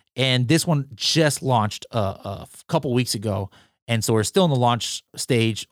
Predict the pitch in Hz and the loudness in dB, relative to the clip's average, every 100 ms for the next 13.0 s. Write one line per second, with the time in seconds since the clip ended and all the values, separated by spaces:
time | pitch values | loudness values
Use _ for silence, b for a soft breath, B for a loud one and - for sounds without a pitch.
0 | - 151 151 139 - 131 120 120 117 117 | -2 2 2 2 2 2 4 4 2 0
1 | - 104 104 101 104 104 101 - 104 110 | -4 -6 -4 -4 -6 -6 -6 -6 -4 -2
2 | 104 110 101 - b b b - 107 101 | -2 -2 -4 -6 b b b -4 0 0
3 | - 170 156 147 117 117 107 120 175 - | 2 2 4 2 0 0 0 0 -2 -8
4 | - - 127 - 123 - 113 120 - - | -8 -2 -2 0 0 0 -2 -4 -2 0
5 | 131 117 110 - 123 135 135 - - 117 | 0 -2 -8 -6 -2 -2 -2 -6 -4 -4
6 | 135 - 196 139 135 _ - 104 98 110 | -4 -4 -2 -2 -4 _ -6 -4 -4 -6
7 | - 95 - 104 104 147 - 143 151 170 | -10 -14 -12 -4 -2 -2 -6 -6 -4 -4
8 | - - 117 - - 110 101 101 104 170 | -6 -10 -10 -8 -4 -4 -2 -2 -2 -4
9 | - - _ _ _ _ _ _ 120 110 | -12 -20 _ _ _ _ _ _ -2 0
10 | 110 101 95 98 - - - - - 135 | 0 0 -4 -8 -10 -6 -6 -4 -6 -8
11 | 131 208 254 247 240 - 175 120 - - | -6 -4 -2 -2 -2 0 2 0 -2 -12
12 | - 185 220 220 202 196 - 151 160 175 | -12 -6 -2 0 0 -2 -2 0 2 0